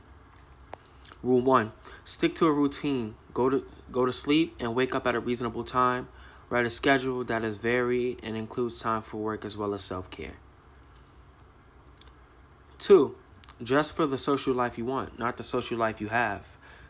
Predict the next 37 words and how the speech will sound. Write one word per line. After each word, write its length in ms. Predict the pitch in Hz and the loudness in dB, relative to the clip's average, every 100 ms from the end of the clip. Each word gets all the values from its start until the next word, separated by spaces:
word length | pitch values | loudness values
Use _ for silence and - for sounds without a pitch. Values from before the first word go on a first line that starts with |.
| - | -4
Get 180 | 120 120 | -2 -2
showered 600 | - 131 135 131 131 123 | 2 4 4 4 0 -2
and 120 | 110 | -4
dressed 300 | 117 117 117 | -4 -4 -4
in 80 | 110 | -8
comfortable 420 | 127 120 127 127 | -6 -6 -6 -6
clothes. 480 | 123 117 107 107 110 - | -6 -4 -4 -6 -10 -4
Wash 280 | 110 117 - | 0 0 -2
your 80 | 135 | -4
face, 400 | - 117 117 - | -4 -4 -6 -8
brush 300 | 110 113 127 | -6 -4 -6
your 60 | |
teeth. 360 | 123 113 113 - - - - - - - | -4 -4 -4 -8 -20 -20 -20 -20 -20 -6
Take 220 | 143 139 | -2 0
the 80 | 135 | -2
time 320 | - 131 123 | 0 0 -2
to 120 | - | -4
do 120 | 117 | -4
a 60 | 117 | -2
bath 340 | 117 117 117 | 0 0 0
or 220 | 117 110 110 | 0 -2 -2
a 20 | |
facial. 580 | - 107 107 107 107 120 - - - - | -4 -4 -4 -6 -6 -10 -20 -20 -20 -20
Put 220 | - 147 139 | -2 0 2
on 160 | 135 | 0
some 200 | 127 127 | 0 -2
bright 240 | 117 120 117 | 0 0 0
colors. 380 | 123 113 107 | -2 -2 -2
It's 140 | 110 110 | -4 -4
amazing 360 | 117 127 120 | 0 0 0
how 180 | 113 117 | 2 2
our 180 | 95 110 | 4 0
dress 320 | 98 120 117 | 0 -4 -4
can 140 | - 113 | -6 -8
impact 360 | 110 117 - | -4 -6 -2
our 120 | 104 | -4
mood. 340 | 104 110 98 | -2 -2 -2